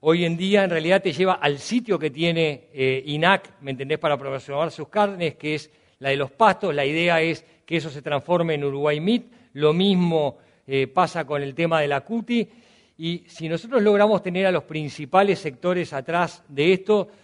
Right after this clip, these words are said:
todos van a sentir que, este, empujan por la marca país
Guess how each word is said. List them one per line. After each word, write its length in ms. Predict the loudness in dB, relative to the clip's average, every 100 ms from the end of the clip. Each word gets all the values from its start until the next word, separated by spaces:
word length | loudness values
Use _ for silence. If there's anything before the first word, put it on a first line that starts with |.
| _ _
todos 320 | 8 8 4
van 160 | 2 -2
a 40 |
sentir 480 | -6 -8 -2 -2 -2
que, 440 | -2 -2 -2 -6
este, 500 | -4 -4 -2 -6 -4
empujan 480 | -8 -8 -10 -4 -2
por 140 | 0 -2
la 80 |
marca 260 | 0 0 -2
país 420 | 0 0 -2 -4